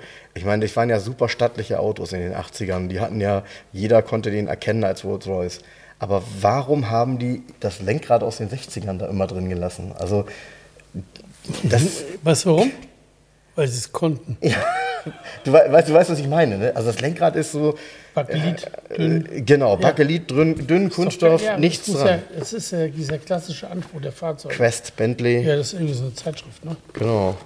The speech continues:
Speaker 1: Dann hier nochmal. Nochmal Bentley Prospekt. Mulsanne Turbo.
Speaker 2: Remember of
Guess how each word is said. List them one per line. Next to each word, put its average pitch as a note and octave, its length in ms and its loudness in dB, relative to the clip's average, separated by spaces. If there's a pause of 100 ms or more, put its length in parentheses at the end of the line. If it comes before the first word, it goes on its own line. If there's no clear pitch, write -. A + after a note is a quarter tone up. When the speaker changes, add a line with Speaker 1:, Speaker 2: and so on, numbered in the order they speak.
(140)
Speaker 1:
Dann G#2+ 200 4
hier G#2+ 180 2
nochmal. A#2 440 -2 (1000)
Nochmal A2+ 260 2
Bentley G2 280 0
Prospekt. - 540 -4 (1300)
Mulsanne A#2 380 4
Turbo. A#2+ 500 2 (120)
Speaker 2:
Remember C3+ 500 0
of A#2 140 -12